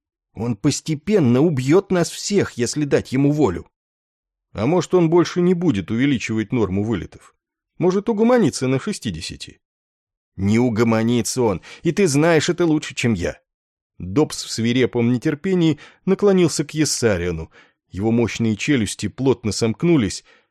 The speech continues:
а на щеках под бронзовой от загара кожей заиграли твердые желваки. «Скажи, что это хорошее дело, и завтра утром все будет кончено.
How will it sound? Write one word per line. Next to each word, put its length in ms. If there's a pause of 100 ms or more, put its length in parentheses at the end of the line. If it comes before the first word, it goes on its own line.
(120)
а 80
на 100
щеках 520
под 180
бронзовой 560
от 80
загара 420
кожей 500 (320)
заиграли 560
твердые 520
желваки. 640 (840)
«Скажи, 540 (280)
что 180
это 120
хорошее 600
дело, 360 (360)
и 100
завтра 360
утром 280
все 300
будет 420
кончено. 600